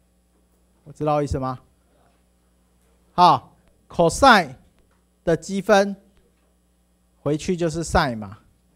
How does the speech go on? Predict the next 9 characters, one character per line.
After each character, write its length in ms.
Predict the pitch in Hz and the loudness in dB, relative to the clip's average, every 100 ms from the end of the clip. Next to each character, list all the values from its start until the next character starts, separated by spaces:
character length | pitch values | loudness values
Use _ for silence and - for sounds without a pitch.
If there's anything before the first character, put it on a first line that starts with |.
| _ _ _ _ - | _ _ _ _ -6
对 80 | 160 | -2
不 60 | |
对？ 220 | 156 123 - _ _ _ _ _ | 0 -2 -8 _ _ _ _ _
sine 480 | - - 226 175 - - _ _ _ _ _ | -2 6 6 6 -2 -18 _ _ _ _ _
的 300 | 160 151 - - | 0 0 -4 6
二 340 | 240 190 - - _ _ _ _ _ - | 8 8 2 -14 _ _ _ _ _ -10
派， 340 | 190 196 196 - _ _ _ _ _ _ | -6 -4 -6 -14 _ _ _ _ _ _
sine 500 | - - 240 185 131 127 _ | -20 2 4 4 0 -10 _
的 240 | - 139 | -6 -6